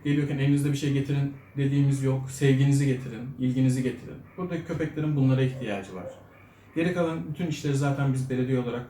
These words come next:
karşılıyoruz. Daha da fazla uzatmak da istemiyorum konuyu.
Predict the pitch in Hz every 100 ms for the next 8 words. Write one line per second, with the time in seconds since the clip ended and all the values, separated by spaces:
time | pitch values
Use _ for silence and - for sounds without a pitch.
0 | - - _ - 110 - 110 110 98 -
1 | - - - - - - 523 - - -
2 | - - - - - - - - - -
3 | 175 - 196 214 208 202 202 190 202 196
4 | 190 202 185 180 156 - 180 170 139 127
5 | 120 117 127